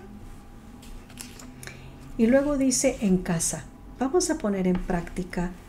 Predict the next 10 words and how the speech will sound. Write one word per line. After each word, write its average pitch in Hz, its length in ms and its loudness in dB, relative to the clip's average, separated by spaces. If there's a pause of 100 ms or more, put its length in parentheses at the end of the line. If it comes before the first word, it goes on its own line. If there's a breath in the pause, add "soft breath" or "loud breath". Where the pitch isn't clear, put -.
(140)
nuestra 160 540 2
comunicación 156 720 -2
con 165 200 -2
nuestros - 400 -4
papás. - 680 -4 (920)
¿Tú 185 120 0
recuerdas 185 520 0
cuándo 185 280 0
te 190 100 -2
bautizaron? 180 640 -2